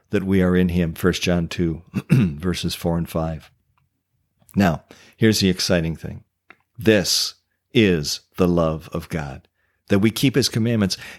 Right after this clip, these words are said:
and his commandments are not burdensome. I am to grow in my walk with God. Continuing the acrostic, G stands for give him your heart.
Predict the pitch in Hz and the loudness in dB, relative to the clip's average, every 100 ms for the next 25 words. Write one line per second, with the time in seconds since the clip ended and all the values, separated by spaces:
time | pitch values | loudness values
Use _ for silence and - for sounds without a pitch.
0 | _ 117 107 101 85 113 123 - - 95 | _ 2 4 2 2 4 4 2 0 2
1 | 92 95 104 107 104 90 90 92 90 92 | 2 2 2 0 -2 -4 -2 0 0 -2
2 | 95 - 87 82 76 - 69 80 104 _ | -4 -2 -2 -2 -4 -10 -10 -14 -20 _
3 | _ _ _ _ _ _ _ 107 104 104 | _ _ _ _ _ _ _ 0 2 2
4 | 107 90 110 110 120 107 82 73 _ _ | -2 -4 0 4 4 4 -2 -8 _ _
5 | _ _ _ - 113 107 98 92 85 - | _ _ _ -2 2 4 4 2 0 -2
6 | 90 - 92 78 - _ _ _ _ - | -6 -6 -10 -10 -14 _ _ _ _ -20
7 | - - 110 123 117 113 107 98 98 - | -6 -2 0 4 4 4 4 4 2 0
8 | 113 107 104 - 90 82 113 113 104 110 | 2 2 2 -4 -6 -2 0 0 0 0
9 | 101 92 92 85 107 104 104 98 95 92 | 0 0 -4 0 2 2 0 0 0 0
10 | 104 90 | -2 -4